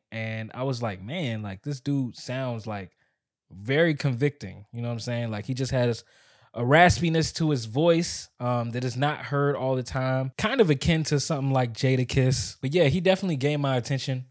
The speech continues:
on that track. Um, but I feel like his inclusion on the Dreamville album, Revenge of the Dreamers three, really helped catapult his popularity, as the hype around that album was pretty big when it first came out.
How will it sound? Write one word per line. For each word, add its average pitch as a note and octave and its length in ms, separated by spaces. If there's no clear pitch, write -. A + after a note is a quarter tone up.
on A#2+ 140
that A#2 180
track. B2 460
Um, B2 260
but B2+ 120
I F#3 80
feel A#3+ 240
like G#3+ 180
his F3+ 180
inclusion E3 720
on C3 200
the A#2+ 140
Dreamville C#3 640
album, A#2 380
Revenge B2 320
of B2+ 80
the A#2 80
Dreamers A#2 460
three, B2+ 400
really G3 240
helped E3+ 260
catapult D#3 560
his C3 140
popularity, C#3 800
as C3 160
the B2 60
hype F#3 260
around D3+ 280
that C3 220
album C3+ 360
was A2 160
pretty C#3+ 260
big B2 320
when A2+ 100
it A2 60
first A2 300
came G#2 260
out. G#2 260